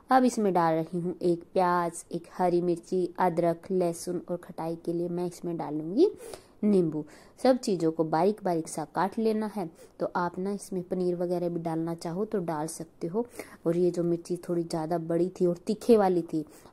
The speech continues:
इस बार मैं लेके आई ना, क्योंकि ये बड़े वाली मिर्ची होती है ना, थोड़ी फीकी होती है और खाने में बड़ी ही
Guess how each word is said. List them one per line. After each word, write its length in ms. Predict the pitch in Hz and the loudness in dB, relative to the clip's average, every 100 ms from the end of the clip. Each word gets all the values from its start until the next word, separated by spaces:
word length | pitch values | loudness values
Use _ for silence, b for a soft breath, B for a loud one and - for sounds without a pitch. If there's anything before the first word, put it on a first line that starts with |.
| - | -4
इस 180 | 165 190 | -4 0
बार 180 | 185 185 | 0 2
मैं 100 | 185 | 2
लेके 300 | 185 180 196 | 0 0 0
आई 140 | 180 | 0
ना, 120 | 190 | -2
क्योंकि 500 | 214 - - - 180 | -6 -12 -10 -8 0
ये 60 | 190 | 2
बड़े 260 | 180 185 202 | 4 4 4
वाली 220 | 196 190 | 4 2
मिर्ची 340 | 190 185 - | 0 -2 -2
होती 240 | 185 180 170 | -4 -4 -4
है 60 | 180 | -4
ना, 140 | 214 b b b - | -4 b b b -20
थोड़ी 200 | - 196 | -2 0
फीकी 380 | 196 - 196 202 | 0 -2 -4 -2
होती 300 | 196 170 165 | -2 -2 -2
है 60 | 185 | -2
और 60 | 190 | -2
खाने 260 | - 175 180 | -4 -2 -2
में 180 | 196 175 | -2 -2
बड़ी 160 | 160 | -2
ही 140 | 165 | -2